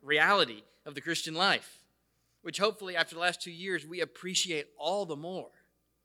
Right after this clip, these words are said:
Verse forty-two, "They devoted themselves to the fellowship, to the breaking of bread." We saw how in verse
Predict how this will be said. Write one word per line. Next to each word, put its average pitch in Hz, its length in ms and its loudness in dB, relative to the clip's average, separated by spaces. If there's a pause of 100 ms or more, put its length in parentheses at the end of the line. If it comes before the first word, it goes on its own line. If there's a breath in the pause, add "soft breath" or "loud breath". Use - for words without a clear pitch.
(1120)
Verse 151 160 -4
forty-two, 160 480 -6
"They 151 160 6
devoted 170 400 0
themselves 143 520 -2 (120)
to 131 340 -4 (760)
the 139 140 -12
fellowship, 180 800 -4 (600)
to 135 80 -14
the 127 120 -10
breaking 120 420 -10
of 151 120 -18
bread." 185 380 2 (840)
We 135 80 -14
saw 156 160 -4
how 151 180 -4
in 139 100 -10
verse 135 460 -6